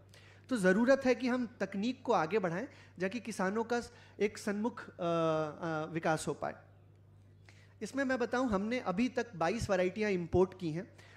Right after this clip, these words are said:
जिसमें छः वैरायटी को हम कमर्शियलाइज कर चुके हैं और आठ वैरायटी अगले दो साल में हम लॉन्च कर देंगे, जबकि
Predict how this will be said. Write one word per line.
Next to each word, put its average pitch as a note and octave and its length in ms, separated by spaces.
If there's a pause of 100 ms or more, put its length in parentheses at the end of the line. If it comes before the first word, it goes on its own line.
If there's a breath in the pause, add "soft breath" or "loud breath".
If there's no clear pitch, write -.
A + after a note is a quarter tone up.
जिसमें A#3 260
छः A#3+ 260
वैरायटी A3 360
को A3 120
हम A#3+ 120
कमर्शियलाइज F#3+ 580
कर G#3 120
चुके A3 280
हैं B3+ 80
और C4 120
आठ G3 300
वैरायटी G3 360
अगले G3 320
दो F3+ 200
साल F3 260
में F#3+ 100
हम A3+ 160 (340 loud breath)
लॉन्च E3+ 260
कर E3 160
देंगे, F#3 280 (240)
जबकि F3 360